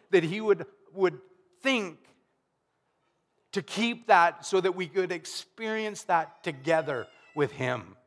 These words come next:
all at once. Phenomenal. He is so good. Let's pray. Father, today,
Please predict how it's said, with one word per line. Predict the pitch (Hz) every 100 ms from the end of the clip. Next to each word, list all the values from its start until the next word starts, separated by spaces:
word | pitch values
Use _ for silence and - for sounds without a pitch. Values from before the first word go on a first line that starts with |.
| _ _ _ _
all | 180 196 185
at | 156
once. | 151 143 123 107 - - - _ _ _ _ _ _ _ _ _ _ _ _ _ _ _ _ _ _ _ _ _ _ _
Phenomenal. | 160 160 170 165 151 139 - _ _ _ _ _ _ _ _ _ 156
He | 160
is | -
so | 160 151
good. | 143 127 107 _ _ _ _ _ _ _ _ _ _ _ _ _ _ _ _ _ _ _ _ _ _ _ _ -
Let's | 139
pray. | - 127 101 - _ _ _ _ _ _ _ _ _ _ _ _ _ _ _ _ _ _ _
Father, | 147 156 156
today, | 156 147 143 135